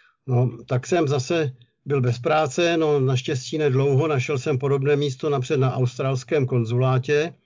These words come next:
jako imigrační úředník a potom na kanadském velvyslanectví se uvolnilo místo v administraci, tak jsem,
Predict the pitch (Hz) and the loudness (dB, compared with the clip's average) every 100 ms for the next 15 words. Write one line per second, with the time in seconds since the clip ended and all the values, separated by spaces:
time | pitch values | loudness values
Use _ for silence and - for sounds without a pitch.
0 | _ _ _ 127 131 143 139 139 135 - | _ _ _ -4 0 2 2 0 0 -2
1 | 151 135 127 131 151 147 151 135 139 160 | -2 0 0 0 -2 -2 -2 -2 -2 -2
2 | 147 127 - - _ _ 135 127 151 151 | -2 -6 -18 -20 _ _ -4 -2 0 0
3 | 135 175 147 147 143 135 151 131 160 127 | 0 0 2 2 0 0 -2 -2 -6 -2
4 | 139 135 143 143 151 151 139 131 147 131 | -2 2 2 2 2 2 2 0 -2 -2
5 | 127 135 143 131 143 135 151 147 135 - | 0 2 0 0 -2 -2 -2 -2 -4 -2
6 | 147 127 | 0 0